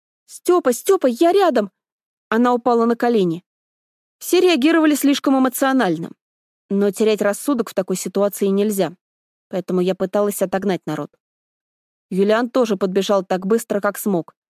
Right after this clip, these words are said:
и помог мне с этим, злостно приговаривая, чтобы не создавали помех для скорой помощи, которая уже приехала сюда за считанные минуты.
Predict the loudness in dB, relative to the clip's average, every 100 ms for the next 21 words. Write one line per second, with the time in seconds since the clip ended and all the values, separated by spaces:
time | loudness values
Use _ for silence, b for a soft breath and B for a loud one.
0 | _ _ -4 0 2 0 0 -2 -2 -4
1 | -6 -10 -14 _ _ _ -2 0 0 -4
2 | -2 0 0 0 0 0 -2 -6 -6 -2
3 | 0 -2 -2 0 0 2 0 0 0 0
4 | 0 -2 -2 0 0 0 -2 -2 -4 -10
5 | -14 _ -12 -6 -4 -2 -4 -2 0 0
6 | 0 -4 -2 -4 -2 -4 -4 -4 -2 0
7 | 0 0 -2 -4 -12